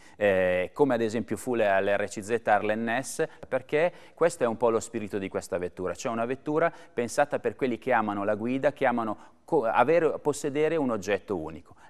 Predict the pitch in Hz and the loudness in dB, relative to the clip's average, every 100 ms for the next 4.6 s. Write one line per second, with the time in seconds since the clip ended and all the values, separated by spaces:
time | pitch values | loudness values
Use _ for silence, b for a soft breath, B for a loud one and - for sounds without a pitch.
0 | - 143 165 175 175 185 185 190 113 127 | 2 4 4 2 -2 -4 0 0 0 -6
1 | 117 110 113 - 110 120 131 110 110 - | -2 0 -2 -4 -8 -6 -2 -2 -2 -8
2 | 120 143 139 139 143 - - 185 B B | -4 -2 0 -2 -2 -4 -2 -2 B B
3 | B 117 - 165 151 131 147 147 147 - | B -6 -4 -2 0 0 -2 -4 -4 -4
4 | 151 147 139 147 160 | -4 2 4 4 0